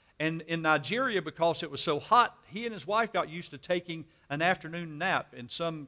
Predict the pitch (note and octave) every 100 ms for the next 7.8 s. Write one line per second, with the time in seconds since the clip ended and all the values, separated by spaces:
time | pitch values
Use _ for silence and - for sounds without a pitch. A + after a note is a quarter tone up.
0 | - D#3+ D#3 G3 - C#3 D3+ D3 C3+ B2+
1 | - B2+ B2+ C#3+ - G#3 - - - D3
2 | C#3+ C#3 E3+ F3+ C#3 B2+ F3 E3 D3 D3
3 | C#3+ C3+ C#3 C#3+ C#3 F#3+ G3 F#3 G#3 D#3+
4 | D#3+ F#3+ C#3+ A#2+ D#3 D3+ - D3 E3+ F#3+
5 | G3+ G#3 G3+ - G#3+ - D#3 E3+ F3+ F3+
6 | F3+ D#3+ F3 E3+ E3 A#3+ G3 D#3+ F3+ _
7 | _ _ _ C3+ C3 D#3+ G3 A3+